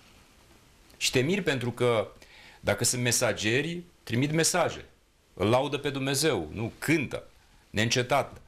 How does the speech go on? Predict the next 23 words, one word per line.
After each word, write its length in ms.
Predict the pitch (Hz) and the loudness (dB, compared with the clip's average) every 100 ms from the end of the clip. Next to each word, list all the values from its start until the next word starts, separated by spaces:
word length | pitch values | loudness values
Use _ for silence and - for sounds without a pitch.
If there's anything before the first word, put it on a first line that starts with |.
| - | -10
aducând 360 | 85 92 120 | -8 -4 -2
slavă 320 | 110 127 120 110 | 0 2 2 0
lui 140 | 113 | -2
Dumnezeu. 480 | 110 113 110 98 82 | -2 -2 0 0 0
Și 140 | - | -10
totuși 420 | - 196 - - - - | -4 -2 0 -2 -4 -10
se 120 | - | -2
vorbește 260 | 123 160 180 | 0 0 -2
despre 180 | 151 151 | 0 -2
o 40 | |
tăcere. 640 | - 139 127 135 101 78 - _ _ - - - - - | 0 -2 0 0 0 -4 -12 _ _ -20 -20 -20 -20 -6
Aici 140 | - 185 | -2 0
este 160 | 180 | 2
vorba 220 | 165 175 | 2 2
despre 580 | 160 156 - 139 127 104 - - - - | 2 -2 -2 0 0 0 -8 -20 -20 -6
ceea 180 | - 127 | -2 0
ce 380 | 135 127 120 - - - - _ - | 0 2 0 -2 -18 -20 -20 _ -10
se 160 | - 117 | -2 -2
întâmplă 300 | 113 175 175 | 0 0 0
profund 420 | - 131 175 165 | 0 -2 -2 -2
în 80 | 151 | 0
naturile 500 | 135 117 143 139 123 | 2 0 -2 -2 0
slujitoare. 840 | - 131 113 107 107 90 71 - | 0 0 0 0 0 0 -2 -12